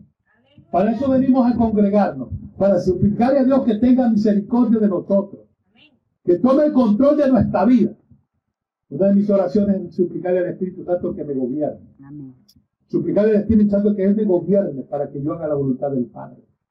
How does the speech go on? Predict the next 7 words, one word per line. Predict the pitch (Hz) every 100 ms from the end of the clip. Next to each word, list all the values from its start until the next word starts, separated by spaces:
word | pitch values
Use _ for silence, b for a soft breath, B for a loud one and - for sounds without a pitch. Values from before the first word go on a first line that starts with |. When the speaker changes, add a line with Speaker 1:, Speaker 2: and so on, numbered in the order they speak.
| _ _ _ _
Speaker 1:
Bendito | - 151 185 208 202
sea | 202
el | 196
nombre | 196 196 185
del | 175 165
Señor, | 143 175 190
porque, | 170 147 160 147